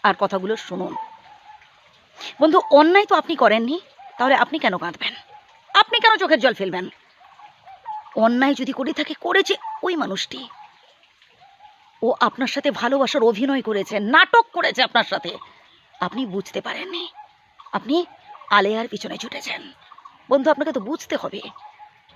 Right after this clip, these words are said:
আলেয়া আর বাস্তব দুটো আলাদা। আপনি না কোনো কাজে মন দিতে পারছেন, না কোনো কাজ ঠিকঠাকভাবে করতে পারছেন, শুধু ওই একজন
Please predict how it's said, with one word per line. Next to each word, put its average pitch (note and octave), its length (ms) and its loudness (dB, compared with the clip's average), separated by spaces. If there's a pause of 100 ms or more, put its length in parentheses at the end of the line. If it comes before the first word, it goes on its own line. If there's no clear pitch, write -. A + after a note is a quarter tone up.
(340)
আলেয়া G#3+ 360 0 (160)
আর F3 160 -4
বাস্তব F#3 460 -4 (120)
দুটো G#3 180 -2 (100)
আলাদা। G#3 380 4 (2750)
আপনি C#4+ 240 2
না B3 200 4
কোনো C4+ 180 0
কাজে G#3+ 280 2
মন G#3+ 200 -2
দিতে A#3 180 -6
পারছেন, - 340 -6 (580)
না G#4 180 6
কোনো A4+ 200 4
কাজ A4+ 240 6 (100)
ঠিকঠাকভাবে A#3 480 -4
করতে G3+ 240 -4
পারছেন, F#3 320 -2 (1400)
শুধু D#4+ 260 -10
ওই F4+ 100 0 (640)
একজন - 380 -2